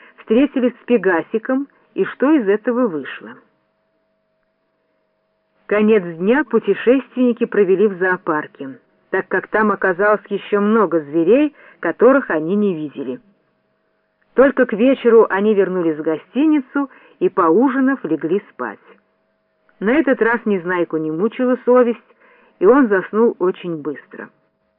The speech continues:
Впрочем, он не заснул бы так скоро, если бы кто-нибудь рассказал ему, что среди трёх ослов, которых он превратил в коротышек, вовсе не было листика.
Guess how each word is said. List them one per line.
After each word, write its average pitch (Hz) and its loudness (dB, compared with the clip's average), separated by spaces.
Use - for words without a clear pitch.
Впрочем, 247 2
он 247 4
не 247 4
заснул 254 0
бы 175 -2
так - -4
скоро, 262 2
если 196 0
бы 185 -2
кто-нибудь 220 2
рассказал 208 0
ему, 190 -4
что 226 4
среди 220 0
трёх 233 2
ослов, 240 2
которых 196 2
он 208 0
превратил 214 0
в - -20
коротышек, 185 -2
вовсе 233 2
не 269 4
было 294 2
листика. 262 -2